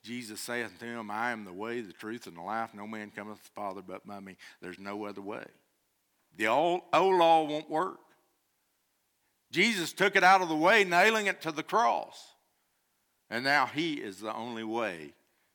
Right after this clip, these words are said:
He's the truth, he's the life,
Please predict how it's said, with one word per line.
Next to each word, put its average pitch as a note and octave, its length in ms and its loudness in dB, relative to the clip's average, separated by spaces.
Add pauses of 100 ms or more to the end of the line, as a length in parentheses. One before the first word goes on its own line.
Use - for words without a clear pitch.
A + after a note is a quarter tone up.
(2000)
He's F2+ 220 -12
the E2 100 -14
truth, D3 600 -6 (580)
he's E2+ 180 -14
the F2 120 -18
life, A#2 480 -2